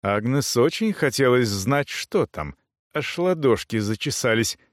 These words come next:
но вида она опять не подавала. Не к лицу ей, девице из славной фамилии, волноваться и суетиться. Трепицу она не тронула и пальцем, а спросила:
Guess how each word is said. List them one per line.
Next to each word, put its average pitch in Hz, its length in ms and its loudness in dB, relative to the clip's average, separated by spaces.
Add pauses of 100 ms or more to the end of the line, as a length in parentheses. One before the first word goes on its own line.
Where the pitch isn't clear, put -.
(240)
но 95 240 0
вида 101 460 0
она 101 240 0
опять 104 420 -2
не 113 140 -2
подавала. 95 640 -6 (240)
Не 175 160 -4
к - 80 -20
лицу 220 520 -2
ей, 123 420 2
девице 123 640 -2
из 107 100 -2
славной 127 480 0
фамилии, 131 600 0
волноваться 131 840 0
и 202 120 -4
суетиться. - 800 -8 (720)
Трепицу 123 680 0
она 131 260 2
не 135 160 2
тронула 135 480 0
и 139 80 0
пальцем, 135 540 -2
а 185 60 -4
спросила: 123 640 0